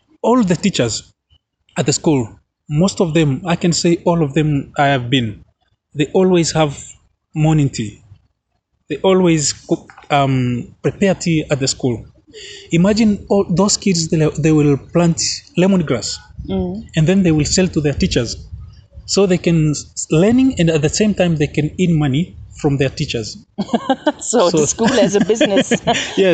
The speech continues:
Speaker 2: Business at school,
Speaker 1: Yes,
Speaker 2: yes.
Speaker 1: yes. So they can
Speaker 2: <laughs> Yeah.
Speaker 1: even sell some to the teachers and also some to the community as well.
Speaker 2: Mm.
Speaker 1: So they can learn to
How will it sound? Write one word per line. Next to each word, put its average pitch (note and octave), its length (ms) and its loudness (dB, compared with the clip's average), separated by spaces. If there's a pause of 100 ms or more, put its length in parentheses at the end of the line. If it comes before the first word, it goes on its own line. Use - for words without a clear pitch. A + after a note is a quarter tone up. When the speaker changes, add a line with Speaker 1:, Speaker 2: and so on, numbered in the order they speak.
Speaker 2:
Business C4 240 0
at G3+ 180 0
school, - 200 -2
Speaker 1:
Yes, E3+ 340 2
Speaker 2:
yes. D#3 300 2
Speaker 1:
yes. A3 280 -2
So G#3 120 2
they F3+ 100 2
can E3+ 180 2
Speaker 2:
<laughs> - 20 4
Yeah. G#3+ 80 2
Speaker 1:
even G#3 140 2
sell F3+ 240 0
some F#3+ 300 2
to F#3+ 100 0
the E3 120 0
teachers F#3+ 400 0
and D#3+ 160 2
also D#3+ 200 0
some E3 280 0
to D3 100 -2
the C#3 80 -2
community C#3+ 480 -2
as B2+ 100 -6
well. B2+ 200 0
Speaker 2:
Mm. F#3+ 480 -6
Speaker 1:
So D#3+ 160 0
they D#3 140 0
can C#3+ 420 0
learn G3+ 340 2
to F#3+ 480 2